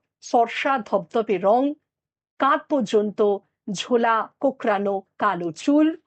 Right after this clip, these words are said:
ঘন দাড়ি, যথেষ্ট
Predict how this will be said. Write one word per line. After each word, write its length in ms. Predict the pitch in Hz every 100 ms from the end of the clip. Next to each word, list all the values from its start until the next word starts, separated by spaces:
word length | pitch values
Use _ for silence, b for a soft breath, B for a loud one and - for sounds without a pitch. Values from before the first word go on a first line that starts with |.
| _ _ _ -
ঘন 340 | 226 247 254 254
দাড়ি, 380 | 208 185 190 294 349 - _ _ _ _
যথেষ্ট 560 | 233 302 311 392 -